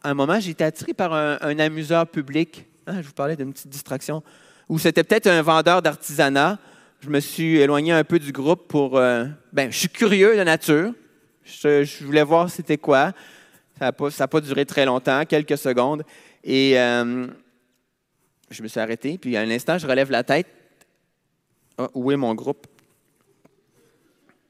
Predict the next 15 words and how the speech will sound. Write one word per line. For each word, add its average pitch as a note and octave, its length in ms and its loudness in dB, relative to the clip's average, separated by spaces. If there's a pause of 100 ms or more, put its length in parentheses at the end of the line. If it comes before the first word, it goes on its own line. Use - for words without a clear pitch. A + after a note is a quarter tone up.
(180)
Et A#2 100 -2
là, D3 140 2
c'est E3 160 -8
là D3 140 -2
que D3 120 -6
j'ai, A#2 460 -4
j'ai B2 140 -4
réalisé C3+ 420 0
l'ampleur D3+ 640 2 (100)
du B2+ 160 -14
problème. C3 480 -2 (1300)
C'était C3+ 80 2
mon C#3 80 0
premier D3+ 320 -2
soir. C#3 240 -2